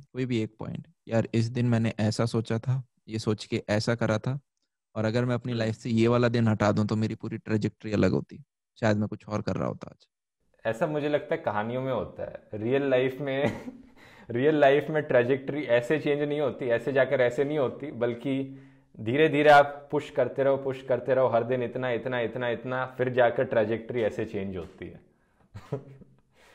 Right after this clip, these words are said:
Speaker 3: खुद से पुश करना पड़ता है कि मुझे यहाँ जाना है, तो लाइन को यहाँ लेकर धक्का मारते रहो हर दिन, हर दिन, तब जाकर लाइन यहाँ जाएगी।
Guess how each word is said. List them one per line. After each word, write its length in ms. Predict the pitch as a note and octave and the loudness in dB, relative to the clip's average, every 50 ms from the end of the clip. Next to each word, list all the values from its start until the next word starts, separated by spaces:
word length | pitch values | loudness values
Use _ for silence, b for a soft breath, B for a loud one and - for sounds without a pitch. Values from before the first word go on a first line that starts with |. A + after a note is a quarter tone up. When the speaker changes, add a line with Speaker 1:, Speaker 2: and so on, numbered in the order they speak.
| b b b _ - | b b b _ -6
Speaker 3:
खुद 160 | C3 C3+ C3 | -4 -4 -2
से 120 | C#3 D#3+ D#3 | -2 -2 -2
पुश 320 | D#3+ - D3+ D3+ - - | -2 -4 -6 -6 -6 -4
करना 320 | - C#3+ B2+ B2 C3 B2+ | -2 -2 -2 0 0 0
पड़ता 320 | A#2+ A#2 G#2+ G2+ - - A2+ | 0 0 0 -2 -2 -2 -2
है 80 | A2 | -2
कि 140 | G#2+ - A#2+ | -2 -2 -6
मुझे 240 | A#2 A#2 A2+ B2+ C3 | -6 -2 2 2 4
यहाँ 300 | B2 A#2 G#2 A#2 B2 B2+ | 4 4 4 4 2 4
जाना 260 | B2 B2 A#2+ B2 C3 | 4 4 4 4 2
है, 80 | C#3 C#3 | -2 -2
तो 120 | C3+ C#3+ | -2 0
लाइन 300 | B2+ A#2+ A#2 A#2+ A#2+ B2 | 0 2 2 2 0 -2
को 120 | A#2+ C3+ B2 | -2 -2 -2
यहाँ 280 | A2 G#2 A2 A#2 A#2 | 0 0 -2 -2 -2
लेकर 520 | A2+ A2 A2+ B2 A#2 A2+ - - - - _ - | -2 -2 -2 -2 -4 -4 -6 -12 -18 -20 _ -10
धक्का 360 | G2+ A#2 A2+ - - C#3+ C3 | -8 -8 -8 -2 0 0 2
मारते 360 | B2+ B2 A2+ A2 G#2+ - B2+ A#2+ | 2 0 -2 -2 -2 0 0 2
रहो 160 | A#2+ A2+ G#2+ | 2 2 0
हर 140 | A2 G#2+ G#2+ | 0 -2 -2
दिन, 200 | G#2+ A2 G#2+ G2+ | -4 -6 -4 -4
हर 140 | G2 G2+ | -4 -6
दिन, 260 | G2+ F#2+ G2+ G2+ G2 - b b b b b b b b b b _ - | -4 -6 -6 -6 -8 -10 b b b b b b b b b b _ -4
तब 160 | B2+ A#2+ A#2 | -4 -2 0
जाकर 300 | B2 A#2+ A2+ A#2 B2 A2+ | 0 0 0 0 0 0
लाइन 260 | A2+ G#2+ A2 A2 G#2+ | 0 0 0 -2 -2
यहाँ 280 | G#2 F#2+ F#2+ F#2+ F#2+ F2+ | -4 -2 -2 -4 -4 -4
जाएगी। 460 | F2 D#2+ D#2+ E2 E2 F#2 F2+ F#2+ | -6 -6 -8 -10 -12 -14 -14 -16